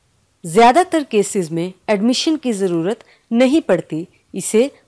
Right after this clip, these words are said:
ओपीडी बेसिस पर ही किया जा सकता है, लेकिन कुछ सीरियस केसेस के लिए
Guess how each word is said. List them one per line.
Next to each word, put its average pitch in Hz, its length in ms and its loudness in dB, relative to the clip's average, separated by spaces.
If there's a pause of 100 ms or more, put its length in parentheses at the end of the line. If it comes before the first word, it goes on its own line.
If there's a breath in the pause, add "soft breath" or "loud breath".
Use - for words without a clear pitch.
ओपीडी 302 460 4
बेसिस 220 420 0
पर 185 200 0
ही 233 200 -10 (300 soft breath)
किया 269 260 4
जा 196 160 4
सकता - 360 -10
है, 147 140 -16 (540)
लेकिन 175 460 -2 (280 soft breath)
कुछ 392 180 2
सीरियस 220 440 0
केसेस 180 420 -4
के 175 140 -4
लिए 190 260 -2